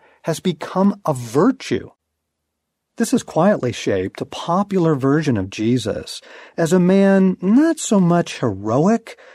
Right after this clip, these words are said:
as humanitarian. Not a warrior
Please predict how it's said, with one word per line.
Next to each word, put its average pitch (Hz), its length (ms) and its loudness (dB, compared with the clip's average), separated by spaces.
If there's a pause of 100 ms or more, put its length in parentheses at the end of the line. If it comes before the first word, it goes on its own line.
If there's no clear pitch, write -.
(220)
as 151 500 0 (160)
humanitarian. 113 1160 -2 (360)
Not 123 140 -2
a 160 60 4
warrior 147 680 2